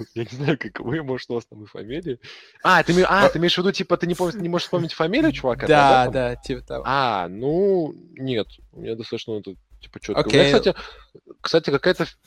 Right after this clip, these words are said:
Speaker 1: очень крутая память на лица, я вам скажу. Потому что я, правда, очень помню людей, которых я видел,
Speaker 2: Там
Speaker 1: типа, один
Speaker 2: метро.
Speaker 1: раз на первом курсе, да, и я, типа, их вспоминаю даже. Типа,
Speaker 3: Ну,
Speaker 1: я там,
Speaker 3: а,
Speaker 1: я
Speaker 3: а
Speaker 1: помню,
Speaker 3: кто,
Speaker 1: стоял,
Speaker 3: кто даёт
Speaker 1: курил с
Speaker 3: гарантию, что
Speaker 1: человеком.
Speaker 3: ты их правильно вспоминаешь?
Speaker 2: <laughs> Да, кстати.
Speaker 3: Если
Speaker 1: Ну,
Speaker 3: б ты их
Speaker 1: потому
Speaker 3: на
Speaker 1: что
Speaker 3: улице увидел, да.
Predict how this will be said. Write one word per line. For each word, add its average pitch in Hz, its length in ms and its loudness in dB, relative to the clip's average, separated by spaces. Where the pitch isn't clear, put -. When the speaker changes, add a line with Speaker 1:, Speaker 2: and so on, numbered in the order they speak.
Speaker 1:
очень 143 220 -4
крутая 170 360 4
память 156 320 -2
на 147 60 2
лица, 139 260 -2
я 87 40 -6
вам 85 80 -12
скажу. 85 340 -10
Потому 101 240 -10
что 127 120 -2
я, 120 40 2
правда, 147 260 2
очень 110 200 -2
помню 131 260 -2
людей, 113 220 0
которых 120 360 -2
я 113 80 2
видел, 120 160 0
Speaker 2:
Там 156 100 0
Speaker 1:
типа, 147 140 0
один 110 160 -2
Speaker 2:
метро. 117 120 4
Speaker 1:
раз 117 120 -2
на 110 80 -2
первом 104 280 0
курсе, 127 480 -2
да, 95 280 -2
и 90 80 0
я, 95 200 -2
типа, - 220 -12
их 92 60 -8
вспоминаю 98 460 -6
даже. 87 320 -6
Типа, 123 320 4
Speaker 3:
Ну, 127 100 6
Speaker 1:
я 143 100 10
там, 143 120 6
Speaker 3:
а, 151 60 8
Speaker 1:
я 156 60 8
Speaker 3:
а - 20 2
Speaker 1:
помню, 151 200 4
Speaker 3:
кто, 175 60 4
Speaker 1:
стоял, 143 200 6
Speaker 3:
кто 190 100 2
даёт 196 140 4
Speaker 1:
курил 139 60 2
с 151 40 4
Speaker 3:
гарантию, 185 320 4
что - 0 -
Speaker 1:
человеком. 135 200 0
Speaker 3:
ты 160 60 6
их - 120 -4
правильно 143 400 4
вспоминаешь? 117 800 -6
Speaker 2:
<laughs> - 40 -20
Да, 160 280 6
кстати. 131 400 2
Speaker 3:
Если 147 320 4
Speaker 1:
Ну, 117 60 0
Speaker 3:
б - 60 -8
ты 170 60 2
их 139 40 4
Speaker 1:
потому 123 180 4
Speaker 3:
на - 0 -
Speaker 1:
что 151 140 4
Speaker 3:
улице 120 240 0
увидел, 110 240 -12
да. - 140 -18